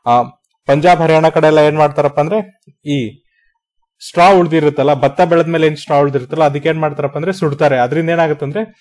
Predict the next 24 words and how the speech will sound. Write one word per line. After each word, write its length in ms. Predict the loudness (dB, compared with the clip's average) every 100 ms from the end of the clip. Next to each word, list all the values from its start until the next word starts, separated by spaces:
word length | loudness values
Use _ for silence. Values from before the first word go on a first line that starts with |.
| _ _ _
ಅಲ್ಲಿರುವಂತ 420 | 0 2 2 0 0
ಸಾಯಿಲ್ 440 | -4 0 2 2
ಕಾರ್ಬನ್ 340 | 2 2 0
ಹಾಳಾಗಳದಲ್ಲಿ 640 | 0 2 2 2 0 0 0
ಏನಾಗುತ್ತಪ್ಪ 520 | 0 0 -4 -6 -12
ಅಂದ್ರೆ 160 | -6 -4
ಮಣ್ಣು 280 | -2 -2
ಮಲಿನವಾಗುತ್ತೆ. 1040 | -2 0 0 0 -2 -6 -6 -6 -6 _ _ _
ಇದನ್ನ 220 | -2 0 2
ಸಹ 220 | 2 4
ನಾವು 300 | 4 2 2
ಕಮ್ಮಿ 240 | 0 0
ಮಾಡ್ಬೋದು 400 | 2 2 2 -2
ಅಂತ 120 | -2
ಹೇಳ್ತಾರೆ. 440 | -2 -2 -2 -2 -2 -6 _ _ _ -4
ಜೊತೆಗೆ 260 | 0 0 0
ನೋಡ್ರಿ, 220 | 2 2
ಇದರಿಂದ 240 | 2 0
ಏನಪ್ಪಾ 260 | 0 0 -2
ಅಂದ್ರೆ 160 | -4
ಗ್ರೀನ್ 300 | -4 0 0
ಹೌಸ್ 240 | 2 -2 -2
ಗ್ಯಾಸ್ 300 | -2 -2 -2
ಏನಿದೆ 440 | -4 -2 -2 -4